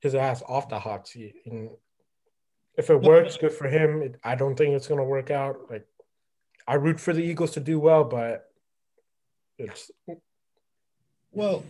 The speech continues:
Speaker 2: and, and my thing is, what does work out well mean? And I've seen that argument, like, "Well, what if, what if Hurts comes in and we realize, you know, and, and everything starts working?" Like,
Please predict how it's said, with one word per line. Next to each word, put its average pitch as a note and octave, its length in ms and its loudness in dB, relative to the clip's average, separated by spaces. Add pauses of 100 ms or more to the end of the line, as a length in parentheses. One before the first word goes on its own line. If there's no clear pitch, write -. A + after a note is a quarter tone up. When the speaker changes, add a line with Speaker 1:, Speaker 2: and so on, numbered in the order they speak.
(160)
Speaker 2:
and, F#3+ 240 -2
and F#3+ 120 2
my G#3 160 0
thing G#3 280 0
is, F3 200 0
what D#3 240 -2
does F#3 220 -4
work D#3 260 -4
out C#3+ 200 -6
well C3+ 240 -2
mean? A2 360 -6
And A2 120 -8
I've D#3 160 -4
seen G3 240 -2
that D#3 120 0
argument, A#2 520 -2
like, G2+ 180 -6 (380)
"Well, D3 200 2
what D3 200 4
if, D#3+ 420 0
what C3+ 180 0
if C3+ 160 -2 (220)
Hurts C3 220 -4
comes A#2 260 -8
in A#2+ 340 -2 (120)
and G2+ 480 -6
we A2+ 100 -6
realize, A2 460 -2
you A2 80 -4
know, G2+ 160 -4
and, G2 80 -8
and G2 160 -8
everything G#2+ 360 -8
starts G2 260 -8
working?" A#2 220 -10
Like, G2+ 120 -10